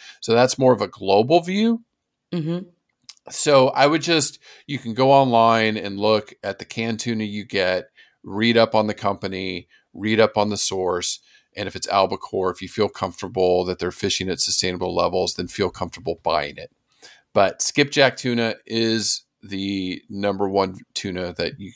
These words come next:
Speaker 1: you can eat comfortably, knowing it's being fished at sustainable levels. So again, it goes back to personal choice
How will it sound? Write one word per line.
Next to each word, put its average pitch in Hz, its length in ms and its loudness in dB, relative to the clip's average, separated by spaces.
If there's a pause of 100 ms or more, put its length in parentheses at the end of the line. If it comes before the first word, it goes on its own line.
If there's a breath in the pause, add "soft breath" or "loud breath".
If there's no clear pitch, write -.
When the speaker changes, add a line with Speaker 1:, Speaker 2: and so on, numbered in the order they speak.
(160)
Speaker 1:
you 95 120 -12
can - 140 -10
eat 92 220 -10
comfortably, 92 680 -6
knowing 90 560 0 (420 soft breath)
it's - 180 -6
being 87 200 -6
fished - 320 -4
at 85 60 -6
sustainable 82 520 -2
levels. 76 500 -6
So - 360 -2
again, 127 260 2
it 117 60 -2
goes 135 200 2
back 127 200 2
to 113 80 -12
personal 101 400 -10
choice 85 460 -10